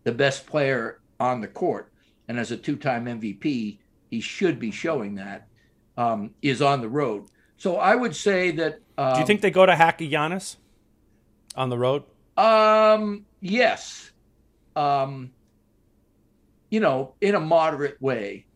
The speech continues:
Speaker 1: You know, I mean, part of it is Giannis does have now, you know, game three has given him some fortitude, and it, it, the idea,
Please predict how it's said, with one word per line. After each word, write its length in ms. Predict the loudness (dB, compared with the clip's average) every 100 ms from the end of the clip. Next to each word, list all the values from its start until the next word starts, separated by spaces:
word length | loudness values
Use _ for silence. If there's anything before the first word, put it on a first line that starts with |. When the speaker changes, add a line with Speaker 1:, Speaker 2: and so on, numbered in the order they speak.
| _ -10
Speaker 1:
You 80 | -8
know, 240 | -6 -6
I 80 | -4
mean, 240 | -2 -4 0
part 240 | 2 4
of 60 | 4
it 100 | 4
is 240 | 2 0
Giannis 480 | -2 0 -4 -10 -4
does 400 | 2 2 2 -4
have 420 | -4 0 -2 -4
now, 440 | -10 -8 -10 -12 -16 _ _ _ _ _ _
you 160 | -8 -6
know, 140 | -4
game 340 | -2 -2 -4
three 560 | -6 0 2 4 0 -6 _ _ _ -8
has 180 | -6 -2
given 520 | 0 0 -2 -6 -10
him 240 | -8 -8 -10
some 160 | -14
fortitude, 720 | -6 -4 -4 -6 -6 -6 -6 -12 _ _ -4
and 220 | -2 -2
it, 160 | -4
it, 300 | -4 -4 -8 _ _ -14
the 300 | -6 -4 0
idea, 800 | 2 4 4 0 -2 0 -2 -6